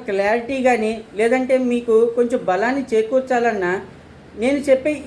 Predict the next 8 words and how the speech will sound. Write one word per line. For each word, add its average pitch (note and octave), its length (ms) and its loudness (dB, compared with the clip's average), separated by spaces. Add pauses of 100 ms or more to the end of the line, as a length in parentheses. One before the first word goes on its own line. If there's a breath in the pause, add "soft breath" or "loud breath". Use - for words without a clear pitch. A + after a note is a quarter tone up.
ఈ - 20 0 (160)
రెండు A#3+ 280 2
మంత్రాలు C4+ 380 0 (120)
బాగా G#3 220 2 (100)
జపించినట్లయితే A3+ 840 -2 (360)
మీకు B3 220 2 (520)
చక్కటి C4+ 320 -2
ఫలితాలు A#3+ 340 0